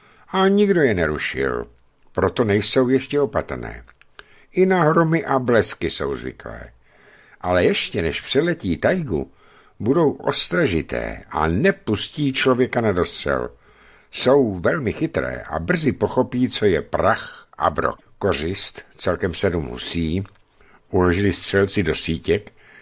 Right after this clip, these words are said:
které se v tajze nosí místo tlumoků, a pokračovali v cestě. Orlov byl zkušený stopař. Všímal si každé maličkosti, nepřehlédl nejmenší stopu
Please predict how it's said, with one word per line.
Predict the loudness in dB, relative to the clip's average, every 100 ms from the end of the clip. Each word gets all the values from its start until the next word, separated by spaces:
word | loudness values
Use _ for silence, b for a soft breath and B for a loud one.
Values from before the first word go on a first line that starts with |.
| B B
které | 0 0
se | 0 -2
v | 0
tajze | 2 2 2
nosí | 0 -2 -2 -2
místo | -2 0 -2
tlumoků, | -2 -4 -2 -4 -4 -2 -2 -6 B B B B
a | -8
pokračovali | -2 0 2 0 0 2 2
v | 0
cestě. | -4 -8 -10 _
Orlov | -2 2 2 2
byl | 0 -2
zkušený | -2 -6 -4 -4 -6 -8
stopař. | -8 -8 -4 -4 -6 -12 _ b b b b b -6
Všímal | 0 2 2
si | 0
každé | 0 0 0 0
maličkosti, | 2 0 0 -2 -6 -6 -6 -10 -14 -10
nepřehlédl | -2 -2 0 2 4 2 2
nejmenší | 0 2 2 2 -2 -2 -4
stopu | -2 -2 -2 -2 -2 -2